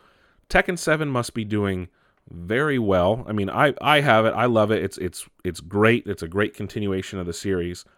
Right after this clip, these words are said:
But they must be, like, doing hand over fist, especially 'cause it came out in arcades as well,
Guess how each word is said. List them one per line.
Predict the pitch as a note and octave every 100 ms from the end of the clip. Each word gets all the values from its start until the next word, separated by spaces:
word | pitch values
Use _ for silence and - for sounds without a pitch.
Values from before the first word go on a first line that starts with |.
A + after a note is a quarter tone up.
| -
But | G#2
they | D3 F#3+
must | E3 -
be, | A2+ F#2
like, | E2+ E2 E2+
doing | A2 F#2+
hand | F2+ A#2+ B2+
over | A2 F#2+
fist, | - C3 B2+
especially | A2 - C3+ -
'cause | C3 G2+
it | F#2
came | - A2+
out | G#2+
in |
arcades | F2+ F2 A2 G#2 G2
as | E2+
well, | F#2+ F#2+ F2+ F2